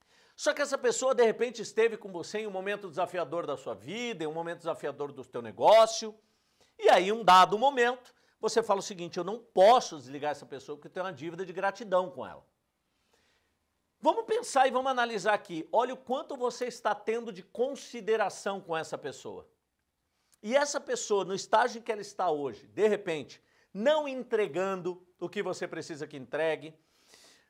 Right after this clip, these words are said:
não performando como você precisa que performe, não fazendo gestão do negócio como você precisa que ela, na posição de liderança, faça.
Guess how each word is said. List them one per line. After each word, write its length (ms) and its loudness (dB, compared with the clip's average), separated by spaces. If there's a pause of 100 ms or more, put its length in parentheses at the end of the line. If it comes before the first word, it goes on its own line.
(100)
não 360 0
performando 880 -2
como 260 -2
você 280 -4
precisa 440 -8
que 80 -12
performe, 600 -2 (400)
não 300 -2
fazendo 480 -4
gestão 580 -4
do 100 -6
negócio 460 0
como 180 -10
você 280 -8
precisa 440 -10
que 200 -4
ela, 240 2
na 100 -2
posição 460 -8
de 100 -14
liderança, 540 -4
faça. 580 -6